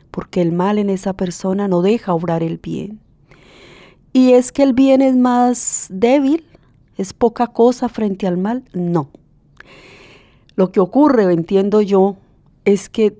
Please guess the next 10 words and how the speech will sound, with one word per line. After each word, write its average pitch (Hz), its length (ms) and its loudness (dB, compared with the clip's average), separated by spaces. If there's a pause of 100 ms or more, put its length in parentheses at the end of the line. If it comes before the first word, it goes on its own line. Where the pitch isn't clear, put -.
el 196 140 -2
Señor 196 480 0
no 196 160 0
coarta 196 500 -2
nuestra 190 340 -6
libertad. 160 680 -10 (240)
Nos 185 180 -10
ha 170 80 -4
dejado 190 420 0
libres 208 540 2